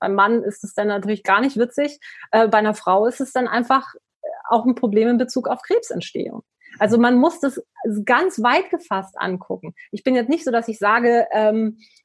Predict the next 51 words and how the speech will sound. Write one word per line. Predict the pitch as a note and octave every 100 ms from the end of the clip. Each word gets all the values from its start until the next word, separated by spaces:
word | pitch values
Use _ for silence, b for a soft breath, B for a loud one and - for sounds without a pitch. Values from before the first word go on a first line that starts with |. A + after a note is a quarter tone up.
| _
äh, | - G#3+ G#3+ G3+ G3
du | F#3 F#3+ - A3+
wirst | A3+ B3+ B3+
nie | C4
Probleme | A#3+ G3+ D4+ D4
damit | B3 A#3+ A#3+
haben, | A#3 A#3 A#3+ A#3+ A#3+ -
ähm, | G#3+ G#3+ A3 - - G3 G3+ - _ -
brauchst | F#3+ A#3 A#3+
du |
nicht | B3 A#3
drauf | G#3 G#3+
achten, | C#4 D#4 - D#3+ F3
ja. | G#3+ C#4+ B B -
Aber | A3+ A3+ A#3+
man | A#3+
muss | B3+ E4+
sich, | C#4+ - -
man | A#3
muss | C#4 -
sich | C#4
dann | A3+
einfach | A3+ B3
die | A#3
Frage | - G#3+ B3+
stellen, | A#3 A3+
was | A3+ -
kann | - C4
ich | A3 -
tun | C#4+ B3+ D#4
mit | G#3
meinen | G#3+ G#3+
sechzig | D4 - -
Prozent, | - - - G#3+ F#4 - _ _ _ -
ja, | F#3+ C4 - _ -
die | G3+
ich | G3+
ja | F#3+
kann, | - B3+ A3+ F#4+ - _ _
die | G#3+
ich | G#3+
ja | F#3+ -
einwirken | B3+ D4+ C#4+ C#4
kann | - G#3+
auf | G3+
mein | G#3 G#3
Genom | G3+ G3+ B3 B3
und | G#3
an | G#3
meine | G#3 G#3
Gesundheit, | F#3+ F#3+ D4 C#4+ G#3+ C4+